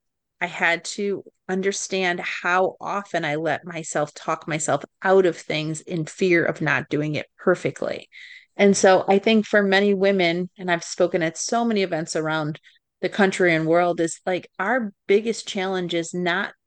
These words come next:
not having opportunities sometimes, but it's believing that we are ready for the opportunity.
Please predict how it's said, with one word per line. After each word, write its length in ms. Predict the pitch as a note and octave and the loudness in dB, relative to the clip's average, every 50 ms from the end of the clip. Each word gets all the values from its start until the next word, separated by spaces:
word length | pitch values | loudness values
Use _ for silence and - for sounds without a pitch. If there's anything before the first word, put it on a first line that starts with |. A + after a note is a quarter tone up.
| _ - | _ -4
not 200 | F#3 E3 - - | -4 -4 -4 -4
having 280 | - F3 D#3 F3 E3+ | -6 -6 -6 -6 -6
opportunities 680 | E3+ D#3 - - D#3+ - - - A3 A#3 G#3+ F3 F3 | -6 -6 -6 -8 -12 -10 -6 -6 -2 0 0 -2 -2
sometimes, 520 | - F#3 D#3+ - - E3 D3 D#3+ E3+ F3+ - | -2 -6 -6 -4 -4 -6 -4 -4 -6 -6 -2
but 180 | - F#3+ F#3+ | 0 2 2
it's 140 | F3+ F3 - | 2 -2 -2
believing 760 | - - F#3 F3+ F3+ F#3 F#3+ G3 G#3+ A3 G3+ G3 F#3 F3+ E3+ | -2 0 0 0 0 -2 0 0 -2 0 0 -2 -2 -2 0
that 260 | D#3+ E3 E3 E3 - | 0 0 -2 -2 -4
we 240 | F3+ F3 F3+ E3+ D#3+ | -6 -6 -2 -2 0
are 140 | D3+ D#3 D#3 | 0 0 -2
ready 380 | D#3+ E3 E3 E3+ F3+ F3+ D#3 | -2 -2 -2 -2 -2 -2 -6
for 200 | D3 - - C3+ | -8 -8 -8 -10
the 160 | B2+ A#2 A#2+ B2 | -8 -6 -6 -6
opportunity. 840 | A#2+ B2 - C#3 D3 - - - - - - - - - E3 - | -6 -6 -8 -10 -10 -6 -6 -6 -6 -6 -6 -8 -8 -8 -10 -12